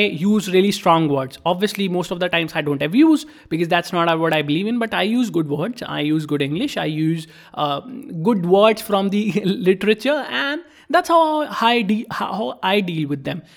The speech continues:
So destructive criticism, what you are supposed to do is, that's up to you. First thing you can do is ignore them, which is most people, that's what they do. That's what they suggest.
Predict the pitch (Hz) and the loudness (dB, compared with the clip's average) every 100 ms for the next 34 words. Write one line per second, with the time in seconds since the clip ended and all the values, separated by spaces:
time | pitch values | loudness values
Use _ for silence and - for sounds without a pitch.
0 | - 175 160 180 - 226 269 262 254 247 | -8 -4 -4 -4 -6 -6 -6 -6 -4 -4
1 | 208 208 220 220 - - 151 - 170 262 | -4 -4 -6 -8 -16 -8 -8 -4 0 0
2 | - 269 262 233 254 170 156 170 - _ | 0 -4 -4 -4 -4 -2 0 -2 -8 _
3 | _ - 170 226 220 277 214 202 202 _ | _ -6 -4 -4 -2 0 0 -2 -6 _
4 | _ - 240 247 269 254 254 226 233 226 | _ 2 2 2 0 0 0 0 0 -2
5 | - 185 151 160 190 196 240 294 - 165 | -4 -4 0 2 2 2 0 -2 -6 -8
6 | 165 175 165 170 170 180 185 170 151 156 | -4 -2 -2 -2 -4 -6 -4 0 0 0
7 | 170 160 151 139 165 302 349 170 160 185 | -4 -2 -2 -2 2 2 2 -2 -4 -6
8 | 165 175 - 151 143 220 302 - | -8 -8 -6 -6 2 2 2 0